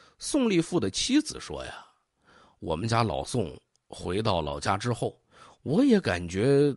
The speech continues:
他不太正常，只是没想到他会杀人，应该不是他吧？在民警的要求之下，宋立富的女儿和女婿也连夜从县城赶回村子里。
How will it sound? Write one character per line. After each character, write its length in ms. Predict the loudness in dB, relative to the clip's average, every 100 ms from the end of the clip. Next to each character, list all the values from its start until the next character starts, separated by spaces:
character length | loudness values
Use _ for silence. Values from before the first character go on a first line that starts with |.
| -2
他 120 | -2
不 140 | 0
太 140 | 0 0
正 220 | -2 -4
常， 240 | -6 -8 -10 _ _ _ _ -12 0
只 160 | 2
是 420 | 4 6 6 4 0 -14 -4
没 320 | 2 4 6
想 200 | 4 4
到 220 | 6 4
他 200 | 4 4
会 120 | 6
杀 220 | 4 2
人， 260 | 4 4 2 -4 -20 _
应 400 | -12 2 6 6
该 80 | 8 10 8 6 2
不 100 | 4
是 120 | 4
他 180 | 4 4
吧？ 220 | 2 -2 _ _ _ _ _ _ _ _ _ _
在 200 | 2 4
民 380 | 6 6 6 6
警 220 | 4 2
的 100 | 4
要 180 | 6 6
求 180 | 4 -2
之 160 | -2
下， 180 | -2 -4 -10 -20 -20 -6
宋 320 | 6 6 8
立 120 | 6
富 200 | 6 6
的 100 | 4
女 240 | 4 0 6
儿 180 | 6
和 140 | 10 8
女 320 | 8 4 -2
婿 240 | -2 -2 -4 -12 2
也 160 | 4
连 340 | 6 6 6 8
夜 160 | 6
从 220 | 4 0
县 260 | 2 2 0
城 240 | -2 -4
赶 200 | -2 -4
回 160 | -4 -6
村 260 | -2 0 0
子 80 |
里。 120 | -6